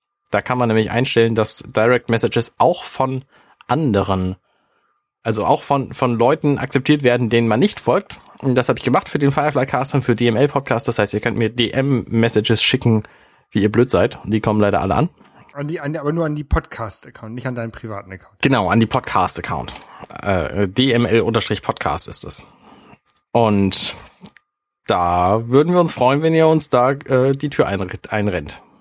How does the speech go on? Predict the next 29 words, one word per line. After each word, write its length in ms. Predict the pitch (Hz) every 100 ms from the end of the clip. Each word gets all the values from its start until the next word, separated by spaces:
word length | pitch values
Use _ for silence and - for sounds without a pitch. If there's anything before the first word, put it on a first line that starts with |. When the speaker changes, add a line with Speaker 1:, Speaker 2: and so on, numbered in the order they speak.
| _
Speaker 2:
Genau, 300 | 165 156 131
und 100 | 120 139
da 80 |
kriegt 240 | 135 180 185
ihr 80 | 165
dann 80 |
auch 60 | 139
so 120 | 143
Sachen 300 | 147 170 165
mit, 280 | 143 160 - 143
ähm, 480 | 127 127 131 131 - -
wie 360 | 120 139 170
zum 160 | 208 226
Beispiel, 280 | 185 - 165
dass 140 | 160
wir 60 | 165
live 260 | 135 175 180
senden. 500 | 135 131 156 220 - _ _ _ _ _ _ _ _
Speaker 1:
Mhm. 280 | 143 135 226 - _ - -
Speaker 2:
Ähm, 420 | 135 127 123 123
weil 120 | 175
das 140 | 233 -
haben 100 | 262
wir 40 |
nämlich 160 | 233 254
endlich 220 | 254 247
mal 120 | 214
wieder 160 | 214 190
geschafft. 580 | 160 - 277 - -